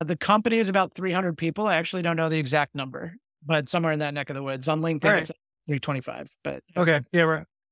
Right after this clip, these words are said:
Speaker 2: around three hundred roughly. And anything you share around A R R revenue ranges?
Speaker 1: No, we don't share that publicly. Although I will say that for folks who've been following along, we've been pretty public about the fact that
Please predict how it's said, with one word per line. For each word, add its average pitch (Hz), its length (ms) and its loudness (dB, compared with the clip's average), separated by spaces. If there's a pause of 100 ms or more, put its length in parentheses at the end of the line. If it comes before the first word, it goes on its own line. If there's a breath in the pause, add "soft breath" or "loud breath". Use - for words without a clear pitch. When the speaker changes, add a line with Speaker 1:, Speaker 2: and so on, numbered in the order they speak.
(180)
Speaker 2:
around 156 240 4
three 143 220 4
hundred 131 160 2
roughly. 127 440 0
And 147 100 -2
anything 208 360 4
you 190 100 6
share 170 240 4
around 156 260 4
A 135 120 2
R 135 120 2
R 131 180 2
revenue 123 320 0
ranges? 139 600 0 (920)
Speaker 1:
No, 202 240 4
we 190 100 -2
don't 202 160 2
share 202 160 -2
that 185 180 2
publicly. 165 380 0
Although 175 220 4
I 185 80 2
will 190 240 2
say 175 320 -2
that 156 420 -2 (380)
for 175 160 -2
folks 180 260 2
who've 175 80 -4
been 160 140 -2
following 160 340 2
along, 151 320 0
we've 151 160 -2
been 160 160 2
pretty 156 280 0
public 151 340 0
about 151 240 0
the 147 80 -2
fact 147 340 0
that 147 380 2